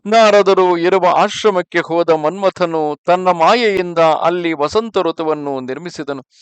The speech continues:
ವಿವಿಧ ಮರಗಳಲ್ಲಿ ರಂಗುರಂಗಾದ ಹೂಗಳು ಅರಳಿದವು. ಕೋಗಿಲೆಗಳು ಪಂಚಮದ ಇಂಚರಗೈದವು.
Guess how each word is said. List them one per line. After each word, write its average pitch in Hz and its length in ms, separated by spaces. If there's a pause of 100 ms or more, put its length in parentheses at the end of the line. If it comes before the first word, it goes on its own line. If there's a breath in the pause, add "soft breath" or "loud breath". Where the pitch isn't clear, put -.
(320 soft breath)
ವಿವಿಧ 233 400
ಮರಗಳಲ್ಲಿ 190 880
ರಂಗುರಂಗಾದ 175 840
ಹೂಗಳು 170 760
ಅರಳಿದವು. 151 520 (500 soft breath)
ಕೋಗಿಲೆಗಳು 220 840 (100)
ಪಂಚಮದ 180 640
ಇಂಚರಗೈದವು. 151 960